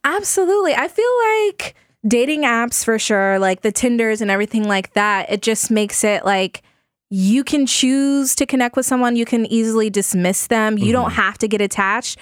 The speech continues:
Speaker 1: Ju-, it's just so many options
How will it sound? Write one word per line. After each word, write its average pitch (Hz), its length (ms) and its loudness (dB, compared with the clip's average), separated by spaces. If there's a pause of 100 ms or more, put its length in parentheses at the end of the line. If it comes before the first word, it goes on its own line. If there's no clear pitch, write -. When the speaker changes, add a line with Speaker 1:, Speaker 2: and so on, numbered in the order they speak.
(440)
Speaker 1:
Ju-, 226 180 0 (920)
it's 330 160 -2
just 453 160 0
so 349 180 0
many 330 240 -2
options - 840 -4